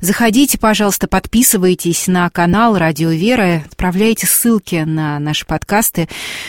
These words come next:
друзьям, э, родным. Пусть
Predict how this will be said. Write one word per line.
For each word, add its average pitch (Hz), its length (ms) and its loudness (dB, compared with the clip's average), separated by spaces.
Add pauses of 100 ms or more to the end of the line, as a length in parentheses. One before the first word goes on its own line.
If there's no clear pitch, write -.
(100)
друзьям, 214 840 2 (260)
э, 185 500 2
родным. 220 960 4 (120)
Пусть - 640 0